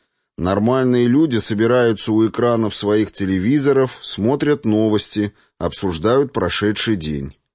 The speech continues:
Я же планирую вешать боксёрскую грушу на крюк.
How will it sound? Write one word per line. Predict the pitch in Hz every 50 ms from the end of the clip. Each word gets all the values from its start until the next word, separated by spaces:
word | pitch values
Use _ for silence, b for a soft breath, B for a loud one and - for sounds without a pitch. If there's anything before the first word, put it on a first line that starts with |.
| _ _ _ _ _ _ _ _ _
Я | - 85 82 101 135 151 165 156
же | 143 156
планирую | - 135 127 120 117 117 120 123 117 113 117 117 113 101
вешать | 98 123 123 113 - 120 101 87
боксёрскую | 85 104 101 - - 117 120 113 107 - - - 104 101 95 90
грушу | 82 92 95 117 139 139 - - 135 123
на | 117 120 113 113
крюк. | - - 98 90 78 67 - - - -